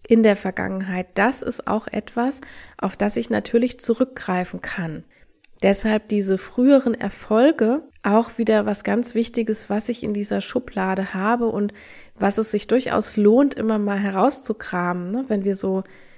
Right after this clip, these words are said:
in Angst- oder Stresssituationen geraten. Also überlege,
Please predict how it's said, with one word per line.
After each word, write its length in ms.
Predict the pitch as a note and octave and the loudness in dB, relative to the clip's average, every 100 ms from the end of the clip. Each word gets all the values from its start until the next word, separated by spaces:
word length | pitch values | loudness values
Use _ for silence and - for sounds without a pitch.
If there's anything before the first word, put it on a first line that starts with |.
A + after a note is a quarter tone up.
| _ | _
in 300 | - G#3+ - | 0 0 2
Angst- 360 | F#3 G3+ A3 - | 0 0 -2 -2
oder 160 | G3+ | -2
Stresssituationen 1080 | G3 - G3+ G3 G3+ F#3+ F#3+ - F#3+ F#3 F#3 | -2 -2 -2 -2 -4 -2 -4 -4 -4 -4 -4
geraten. 680 | F#3 E3 D#3+ E3 - - F#3+ _ - _ _ - | -6 -8 -8 -8 -10 -16 -18 _ -20 _ _ -6
Also 440 | F#3 F3+ F#3 F#3 - - - - _ | -2 -2 -2 -4 -8 -18 -20 -20 _
überlege, 800 | A3+ G#3 G#3 G3+ A3 A3+ A3+ A#3 | 4 6 8 8 8 8 6 4